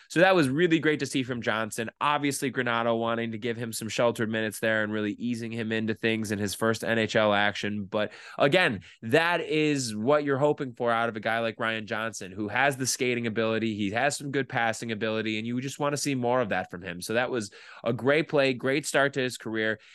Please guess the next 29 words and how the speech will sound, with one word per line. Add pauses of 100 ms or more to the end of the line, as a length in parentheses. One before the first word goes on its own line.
(120)
And
again,
it
was
a
good
effort
there.
It
was
great
also
getting
Devin
Levi
back
in
this
one
as
well.
Levi
picking
up
the
win
against
Toronto
here